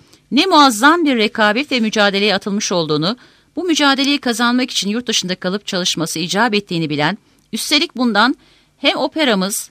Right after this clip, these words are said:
hem de memleketimiz için elde edilecek milli faydaları takdir eden gerçek bir sanat adamıydı. Onun için bana daima izin vermiş,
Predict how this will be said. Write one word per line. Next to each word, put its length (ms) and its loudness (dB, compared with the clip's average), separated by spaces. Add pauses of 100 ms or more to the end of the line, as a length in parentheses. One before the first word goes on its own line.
hem 220 2
de 80 4
memleketimiz 640 2
için 320 -2
elde 220 0
edilecek 400 -2
milli 240 0
faydaları 420 2
takdir 360 -4
eden 320 -2 (260)
gerçek 460 -2
bir 100 0
sanat 300 -2
adamıydı. 460 -4 (680)
Onun 160 2
için 240 0
bana 200 4
daima 420 6
izin 240 -4
vermiş, 480 0